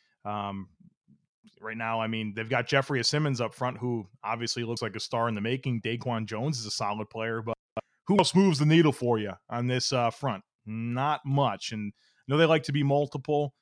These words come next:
I know they like to do a lot of three down lineman type stuff. I think a player that fits that a lot is Marlon Davidson,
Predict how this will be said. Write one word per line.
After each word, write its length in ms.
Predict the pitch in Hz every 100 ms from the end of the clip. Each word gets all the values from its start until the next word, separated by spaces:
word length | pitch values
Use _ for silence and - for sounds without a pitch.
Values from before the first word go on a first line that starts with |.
| _
I 100 | -
know 60 | 127
they 80 | 139
like 180 | 139
to 80 | 139
do 120 | 131
a 40 | 135
lot 160 | 135
of 60 | 123
three 220 | 135 139
down 300 | 135 131 131
lineman 340 | 123 127 123 120
type 220 | 123 117
stuff. 340 | - 127 -
I 60 | 113
think 220 | - 156
a 60 | 127
player 340 | - 151 147
that 160 | 120 - _
fits 220 | 196 175 -
that 220 | 143 127
a 40 |
lot 480 | 110 123 156 101 - -
is 500 | 208 330 349 208 - _ _ _ _ _ _ _ _ _ -
Marlon 400 | 160 160 147 110
Davidson, 580 | 151 151 104 - -